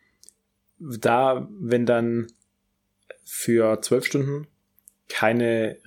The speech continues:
Regeln gelten, äh, und auch Polizei et cetera nicht eingreifen darf, da hast du dann zwar die Freiheit, alles zu tun, aber es gibt halt auch von,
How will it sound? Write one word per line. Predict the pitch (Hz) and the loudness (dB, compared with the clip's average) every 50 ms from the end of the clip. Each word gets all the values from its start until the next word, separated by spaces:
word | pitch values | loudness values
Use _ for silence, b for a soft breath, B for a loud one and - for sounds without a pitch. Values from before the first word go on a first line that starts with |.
| 110 - | -2 -2
Regeln | 113 113 127 135 143 151 151 156 160 - _ _ _ _ _ | 0 2 2 2 0 0 -4 -8 -12 -14 _ _ _ _ _
gelten, | - 117 127 139 - - 151 151 156 170 - _ | 2 2 2 2 0 -4 -4 -4 -4 -10 -12 _
äh, | - 104 104 104 104 - - - | -4 -2 -2 -2 -4 -6 -6 -4
und | - 110 110 104 - | -2 -2 -2 -2 0
auch | 107 107 - - - - _ _ _ _ _ | -2 -2 -2 -4 -14 -18 _ _ _ _ _
Polizei | - - 113 110 107 - - - 110 113 120 120 | -2 0 0 0 0 -2 0 0 2 2 2 2
et | 113 - | 0 -2
cetera | - 117 120 107 107 | 0 0 0 0 -2
nicht | 104 - | -2 -2
eingreifen | - 110 110 117 123 - 139 | -4 -2 0 0 0 0 -2
darf, | 131 139 156 - - _ _ _ _ _ _ _ _ _ _ _ _ _ _ _ _ _ _ _ _ _ _ _ _ _ _ - _ | -4 -4 -6 -10 -14 _ _ _ _ _ _ _ _ _ _ _ _ _ _ _ _ _ _ _ _ _ _ _ _ _ _ -4 _
da | 120 117 107 | 0 2 2
hast | 117 120 - | 2 0 0
du | - | 0
dann | 120 113 | 0 -2
zwar | 113 - 113 | 0 -2 -2
die | 113 107 | -2 -2
Freiheit, | - - - 117 117 113 120 120 | -4 -2 0 2 2 2 0 0
alles | - 107 - - | -2 -4 -4 -6
zu | - - | -8 -10
tun, | - - - 170 143 127 160 180 - _ _ _ _ _ _ _ _ _ _ _ _ _ _ _ _ | -6 -4 -2 0 0 -2 -4 -8 -12 _ _ _ _ _ _ _ _ _ _ _ _ _ _ _ _
aber | - 113 110 117 117 117 117 - | -2 0 2 2 2 2 2 0
es | 127 113 - | -2 -6 -6
gibt | - 117 - | -8 -4 -2
halt | 117 117 - | -2 -2 0
auch | 120 113 - - | -2 -4 -4 -6
von, | - - 123 120 117 | -6 -6 -6 -6 -6